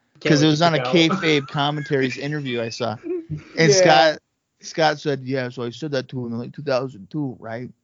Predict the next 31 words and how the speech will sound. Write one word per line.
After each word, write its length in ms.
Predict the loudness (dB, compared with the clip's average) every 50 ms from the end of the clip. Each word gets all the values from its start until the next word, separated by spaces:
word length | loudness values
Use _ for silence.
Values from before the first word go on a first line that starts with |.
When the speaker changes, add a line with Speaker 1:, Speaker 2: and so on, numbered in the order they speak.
| _ _ _ _ _ _ _
Speaker 2:
S-, 160 | -20 -20 -20 _ -12
and 140 | -12 -12
Sean 200 | -10 -8 -8 -8
Oliver's 300 | -6 -8 -8 -10 -12 -14
like, 120 | -12 -8 -6
"Yeah, 120 | -6 -6 -6
yeah." 160 | -6 -8 -10
And 240 | -10 -12 -14 -14 -12
he 80 | -12
goes, 340 | -12 -12 -14 -16 -16 _ _ _ _ _ _ _ _ _ _ _ _ _
"So 140 | _ -10 -8
I 20 |
go 180 | 2 4 4 4
to 60 | 4 2
T 280 | -4 -4 -2 -2 0 0
N 80 | 0
A, 280 | 0 -2 -2 -4 -10 _ _ _ _ _ _ _ _ _
like, 120 | -20 -20 _ _ _ -2
eight 200 | 0 0 0 0 -2
years 280 | -2 -2 -2 -2 -4
later. 400 | -6 -6 -6 -6 -8 -10 -12 _ _ _ _ _ _ _ _ _ _ _ _ _ _ _ _ _ _ -16
And 120 | -16 -10
fucking 320 | -10 -10 -8 -6 -6 -4 -2
Bubba 200 | -2 -2 -2 -4 -4
walks 340 | -6 -4 -6 -8 -8 -8 -10
up 160 | -10 -10 -10 -14
to 80 | -14
me 120 | -12 -10 -10
and 80 | -10 -10
he's 160 | -10 -12 -12
like, 400 | -16 -18 -18 -20 _ -20 -20